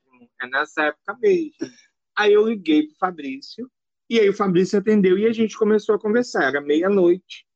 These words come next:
meia-noite do dia onze de junho. E nós marcamos de nos encontrarmos no dia doze de junho, porque era o dia dos namorados, sem se conhecer. Não tinha opção de ver foto.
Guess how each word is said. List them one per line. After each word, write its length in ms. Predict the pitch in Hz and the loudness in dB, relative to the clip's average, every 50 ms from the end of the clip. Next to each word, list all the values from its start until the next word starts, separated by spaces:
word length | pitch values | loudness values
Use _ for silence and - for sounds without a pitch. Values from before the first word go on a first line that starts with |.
| _ _ _ _ _ _ _ _ _ _ _ - | _ _ _ _ _ _ _ _ _ _ _ -4
meia-noite 840 | 127 127 127 135 135 131 127 120 117 120 139 156 - - - - - _ _ _ _ _ | 0 0 2 2 2 2 2 2 2 2 0 -2 -8 -16 -18 -18 -20 _ _ _ _ _
do 160 | 120 127 131 127 | _ -6 -6 -6
dia 340 | 123 - 139 147 170 175 - _ | -4 -2 0 0 0 0 -2 _
onze 360 | 156 147 143 151 165 165 175 175 | 0 0 0 0 0 -4 -6 -6
de 140 | 185 220 214 | -6 -4 -2
junho. 340 | 202 202 185 160 139 131 117 _ _ _ _ _ _ _ _ _ - | 0 0 0 -2 -4 -10 -20 _ _ _ _ _ _ _ _ _ -4
E 60 | 220 | 0
nós 200 | 208 208 208 196 202 | 0 2 2 2 2
marcamos 520 | 208 208 190 190 - - 190 190 196 185 | 0 0 -2 -2 -2 0 2 2 0 0
de 120 | 185 185 | 0 0
nos 280 | 196 196 196 196 196 208 | 2 2 2 2 0 -4
encontrarmos 760 | 196 196 208 196 190 - - 143 139 147 156 170 175 165 160 | -6 -4 -4 -4 -4 -2 -2 -2 0 -2 -2 -2 -4 -4 -4
no 140 | 165 170 160 | -4 -6 -4
dia 180 | 151 165 170 160 | 0 0 -2 -2
doze 460 | 151 147 160 165 175 196 185 - 415 | 0 0 2 2 2 0 -2 -8 -16
de 160 | 381 320 415 | _ -20 -10
junho, 420 | 370 254 175 330 - 180 196 415 _ - | -6 -4 -4 -4 -4 -6 -8 -12 _ -4
porque 260 | - - _ - 170 | -4 -4 _ -2 -2
era 180 | 156 151 151 160 | -2 -2 -2 -4
o 40 | 156 | -4
dia 220 | - 151 160 160 | -2 -2 -2 -2
dos 140 | 160 175 170 | -2 -4 -4
namorados, 540 | 190 190 190 214 233 226 208 160 120 - _ _ _ _ _ | -2 -2 0 2 2 2 0 0 -4 -6 _ _ _ _ _
sem 300 | - - - - 123 123 | -18 -6 -2 -2 -2 -2
se 140 | 123 - _ - | -2 -6 _ -2
conhecer. 580 | 160 156 175 190 196 - 254 262 214 123 - _ _ _ _ _ _ - | 0 2 2 0 0 -2 -2 -2 -2 -2 -4 _ _ _ _ _ _ -4
Não 240 | 156 156 160 165 | -2 -2 -2 -2
tinha 580 | 160 - - - 175 175 190 208 202 196 180 156 | -2 -4 -2 -2 0 2 2 2 2 2 2 2
opção 640 | 143 151 151 - - - - - - 156 151 165 180 | 2 0 0 -2 -10 -18 -12 -8 -4 -4 -2 -2 -2
de 100 | 170 165 | -2 -2
ver 180 | 156 170 190 190 | -2 -2 -2 -2
foto. 600 | - - 240 220 220 214 214 - _ - 160 | -4 -4 -2 -2 0 -2 -4 -6 _ -10 -8